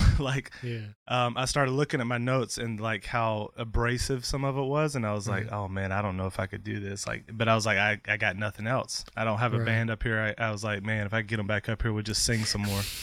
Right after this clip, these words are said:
Speaker 1: But I really felt like, "Okay, I just gotta jump in." Um, so as I began sharing, it was like I started, like, a little bit timid, but as I was going, I could feel I could feel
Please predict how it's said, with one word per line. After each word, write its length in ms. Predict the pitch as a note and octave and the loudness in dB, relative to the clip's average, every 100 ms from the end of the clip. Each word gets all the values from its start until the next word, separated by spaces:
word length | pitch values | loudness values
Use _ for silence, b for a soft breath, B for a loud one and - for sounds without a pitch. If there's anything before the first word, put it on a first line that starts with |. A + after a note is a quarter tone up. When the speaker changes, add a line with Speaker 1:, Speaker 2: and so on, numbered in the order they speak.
| B B B B B B B B _ | B B B B B B B B _
Speaker 1:
But 140 | B2+ | 6
I 60 | B2+ | 6
really 280 | C3 B2+ A#2 | 6 4 4
felt 220 | - A2 | 2 2
like, 180 | A2 - | 2 -2
"Okay, 220 | - A2 | -2 0
I 100 | G#2 | 0
just 200 | G2+ - | -2 -2
gotta 200 | G#2+ G2 | -2 -2
jump 300 | G2+ G#2+ G2 | 0 -2 2
in." 400 | A2+ A2+ G#2+ G2 - | 0 0 -2 -6 0
Um, 420 | A2+ G#2 G2 F#2+ - _ _ _ _ _ _ _ _ - - | 2 2 0 -4 -10 _ _ _ _ _ _ _ _ -10 -2
so 160 | C#3 - | 0 6
as 180 | D3 C#3 | 6 8
I 80 | B2+ | 4
began 300 | B2 A#2+ A#2+ | 4 0 0
sharing, 500 | - A#2 A2+ G#2 G2+ | 0 0 0 -2 -4
it 60 | |
was 220 | A2+ G#2 A2+ | -6 -4 -2
like 280 | G#2+ - | -4 -2
I 80 | A2 | -2
started, 560 | - - B2+ B2 A2+ G2+ - - - | 0 2 4 4 4 -2 -10 -16 -6
like, 200 | A#2 G#2+ | -4 -2
a 20 | |
little 180 | A2 A2 | -2 -2
bit 180 | G2+ G2 | -4 4
timid, 380 | - A#2 G#2+ F#2+ | 6 6 2 0
but 220 | G2 - | -2 -2
as 160 | A2 G#2 | -2 0
I 80 | G#2 | -2
was 160 | G2 | -2
going, 320 | G2 G2+ G2+ | -2 0 2
I 80 | F#2+ | 0
could 160 | F#2+ F#2+ | -2 -6
feel 400 | - A2+ G#2 G2 - B _ _ _ | -2 2 2 0 -6 B _ _ _
I 60 | A2 | 2
could 160 | G#2+ - | 2 0
feel 380 | - A2 G2+ | 2 2 0